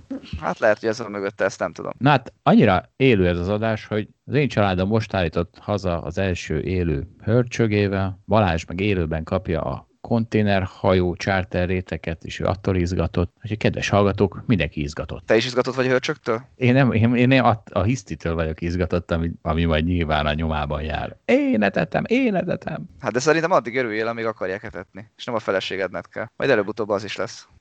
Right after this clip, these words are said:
Speaker 2: Hát az a, annak a feleségem örüljön. Az lesz a
Speaker 1: Vagy,
Speaker 2: megoldás,
Speaker 1: vagy a
Speaker 2: hogy
Speaker 1: végén lehet, hogy neked kell, hogyha esetleg átértékeled magadban a férfi-női, ö, munkamegosztást.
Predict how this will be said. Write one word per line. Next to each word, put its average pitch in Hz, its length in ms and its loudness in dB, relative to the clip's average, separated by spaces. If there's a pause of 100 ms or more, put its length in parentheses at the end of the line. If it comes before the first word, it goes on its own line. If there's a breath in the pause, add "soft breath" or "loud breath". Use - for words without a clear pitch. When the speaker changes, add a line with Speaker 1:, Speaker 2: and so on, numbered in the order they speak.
(120)
Speaker 2:
Hát 110 160 0
az 131 220 2
a, 147 160 2
annak 147 200 0
a 151 60 2
feleségem 82 520 2
örüljön. 76 380 -4 (100)
Az 180 160 2
lesz 139 180 2
a 131 40 4
Speaker 1:
Vagy, 117 80 4
Speaker 2:
megoldás, 101 240 2
Speaker 1:
vagy 156 140 4
a 185 40 4
Speaker 2:
hogy 202 100 2
Speaker 1:
végén 185 220 4
lehet, 147 220 4
hogy 123 100 -6
neked 117 340 -4
kell, 107 180 -4
hogyha 110 200 -4
esetleg 117 340 -4
átértékeled 107 720 0
magadban 110 460 -4
a 113 200 -2 (100)
férfi-női, 113 800 0
ö, 104 200 2
munkamegosztást. 107 840 -2